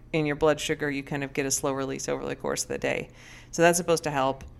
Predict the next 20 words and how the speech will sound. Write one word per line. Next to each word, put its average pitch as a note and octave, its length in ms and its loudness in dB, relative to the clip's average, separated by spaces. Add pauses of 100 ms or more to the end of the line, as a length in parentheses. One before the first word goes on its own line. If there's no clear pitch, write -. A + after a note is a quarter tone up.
And D#3 140 2
then D3 140 2
we've D3+ 140 0
got D#3+ 180 6
him D3+ 120 4
on, C#3 200 2
like, C3+ 220 -2
the E3 80 2
regular A3 380 4
plan. D3+ 280 0
So D3+ 120 0
they E3 140 6
took G3 200 4
his E3+ 160 2
blood D#3+ 440 4
sugar. D3 220 2
It C#3 60 0
was D#3 120 0
three D#3+ 180 -4
fifty. C3+ 440 -6